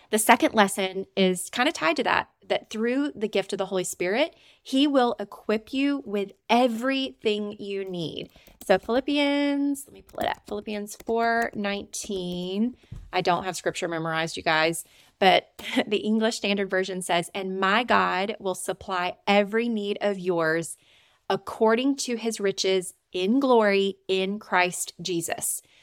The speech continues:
So again, this isn't just that God's gonna give you, <laughs> you know, everything you need. It's God's gonna give you every need. And we all have needs, right? That change day to day. And if you just,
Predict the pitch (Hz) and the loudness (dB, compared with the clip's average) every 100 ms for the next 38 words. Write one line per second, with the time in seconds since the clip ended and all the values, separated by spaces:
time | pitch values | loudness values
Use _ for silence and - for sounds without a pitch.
0 | _ - 240 233 254 202 220 320 285 220 | _ 2 6 8 6 4 4 2 0 -2
1 | 233 - 185 220 269 320 - 339 302 302 | -2 2 0 2 6 6 6 2 4 2
2 | 269 269 277 277 247 247 180 262 262 262 | 4 4 4 2 0 2 4 2 0 0
3 | 262 247 233 - 208 - - _ _ - | 0 0 0 0 -4 -6 -16 _ _ 4
4 | 220 214 - 240 226 220 208 202 196 190 | 6 6 2 -4 0 -2 -2 -4 -2 -2
5 | - - 214 220 220 220 202 190 196 302 | -6 4 6 6 4 0 0 -2 0 2
6 | 415 480 _ _ _ _ - 208 196 196 | 0 -2 _ _ _ _ -8 -2 2 2
7 | 226 214 220 196 196 - 190 208 262 _ | 2 0 0 -4 -4 0 2 2 0 _
8 | _ _ - - 214 190 190 220 - - | _ _ -4 -2 -2 -2 0 -2 -4 -10
9 | - 180 190 196 185 202 202 196 175 175 | -10 0 2 4 2 2 0 -4 -8 -6
10 | - | -8